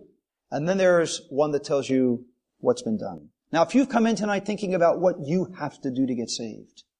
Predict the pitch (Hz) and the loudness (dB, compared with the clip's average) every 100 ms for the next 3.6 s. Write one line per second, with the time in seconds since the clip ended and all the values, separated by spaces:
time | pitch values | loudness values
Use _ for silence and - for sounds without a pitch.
0 | - 147 208 175 143 131 127 117 120 117 | -10 -6 0 2 2 4 2 0 -6 -8
1 | - - - _ _ _ _ _ _ - | -12 -18 -20 _ _ _ _ _ _ -12
2 | - 143 190 175 156 - 147 127 143 131 | -2 0 2 2 2 2 0 0 -2 -2
3 | 127 - 110 127 104 76 | -2 -4 -8 -10 -14 -18